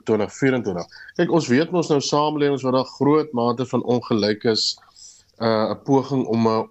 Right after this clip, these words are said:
oorgesosialiseerde staat te skep en dan nou, eh, samelewings waar daar net gewoon oorlog op strate is,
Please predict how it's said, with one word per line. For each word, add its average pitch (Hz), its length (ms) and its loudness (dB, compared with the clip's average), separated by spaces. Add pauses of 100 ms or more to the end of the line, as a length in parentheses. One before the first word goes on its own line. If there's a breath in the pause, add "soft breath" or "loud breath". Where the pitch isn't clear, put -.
oorgesosialiseerde 127 1500 0
staat 117 480 -2
te 113 80 -10
skep - 400 -2 (520 loud breath)
en 117 160 -2
dan 110 140 0
nou, 107 440 4
eh, 101 80 0
samelewings 120 560 0
waar 104 120 2
daar 104 140 2
net 113 260 -2
gewoon 104 540 0
oorlog 139 400 0
op 98 120 -8
strate 120 600 0
is, 95 180 -6